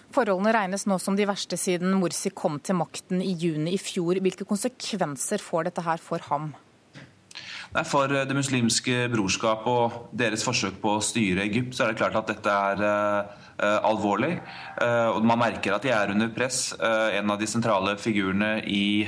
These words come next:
Speaker 2: eh, brorskapet, eh, Mohammed Beltagi, ba om unntakstilstand, eh, tidligere i går, før den da ble innført av presidenten. Eh,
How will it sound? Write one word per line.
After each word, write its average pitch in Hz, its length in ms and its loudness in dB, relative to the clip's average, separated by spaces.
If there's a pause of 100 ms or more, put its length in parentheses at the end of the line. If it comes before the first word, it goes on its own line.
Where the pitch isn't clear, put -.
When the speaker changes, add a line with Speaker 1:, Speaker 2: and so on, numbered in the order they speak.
(160)
Speaker 2:
eh, 107 160 2
brorskapet, 113 760 0
eh, 107 100 0
Mohammed 104 420 2
Beltagi, 113 640 0 (280)
ba 104 520 2
om 110 240 2
unntakstilstand, 104 1080 0
eh, 107 280 0
tidligere 104 440 0
i 101 40 -4
går, 120 240 2
før 104 180 0
den 104 100 2
da 101 120 2
ble 104 140 0
innført 95 460 -2
av 104 160 0
presidenten. 107 720 -2 (600)
Eh, 113 840 2